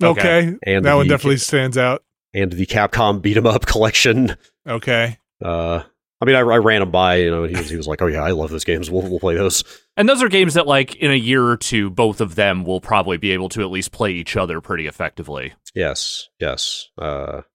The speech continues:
Speaker 3: they had, they had played some of that Power Rangers fighting game that came out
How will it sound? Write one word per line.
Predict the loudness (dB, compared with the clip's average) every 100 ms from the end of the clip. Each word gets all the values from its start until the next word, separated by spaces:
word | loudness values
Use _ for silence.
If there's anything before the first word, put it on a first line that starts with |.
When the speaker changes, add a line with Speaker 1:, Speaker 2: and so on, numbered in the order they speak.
| _ 2
Speaker 3:
they | 4
had, | 4 2
they | 2 4
had | 4
played | 2 2
some | 2 2
of |
that | 4 2
Power | 4 4 6
Rangers | 4 2 0
fighting | 2 2 4
game | 2 2 0
that |
came | -2 -2
out | 0 -2